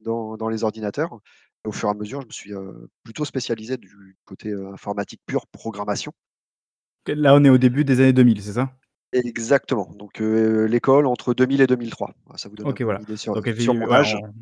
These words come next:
Speaker 2: on, on, et puis on rese-, on repositionne aussi peut-être le, l'informatique, heu, son importance, tout ça dans, dans, dans, dans tous les milieux
Speaker 1: Le
Speaker 2: ensuite et
Speaker 1: bug de l'an
Speaker 2: compagnie.
Speaker 1: deux mille, heu,
Speaker 2: <laughs> Le,
Speaker 1: à cette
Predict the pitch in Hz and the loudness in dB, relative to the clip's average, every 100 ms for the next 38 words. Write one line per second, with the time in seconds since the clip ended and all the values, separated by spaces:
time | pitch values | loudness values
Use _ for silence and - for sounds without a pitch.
0 | 120 - - 113 113 120 117 123 110 104 | -16 -14 -8 -4 0 2 2 2 2 4
1 | 107 120 - 113 107 113 120 120 135 123 | 4 2 2 0 2 2 0 0 2 2
2 | 127 127 117 120 - 110 113 110 113 110 | 0 -2 0 0 2 2 2 0 0 0
3 | - 120 120 117 104 113 110 113 123 120 | 2 2 2 2 0 0 0 0 0 -2
4 | - 113 113 104 98 - - - - 104 | -2 -2 0 0 -4 -10 -20 -20 -14 -8
5 | 104 104 107 117 113 110 117 117 139 131 | -4 -2 -4 -2 0 2 4 6 6 6
6 | 143 135 131 123 123 123 123 131 139 147 | 6 6 4 4 4 0 -2 0 2 2
7 | 139 131 143 - | 4 6 6 6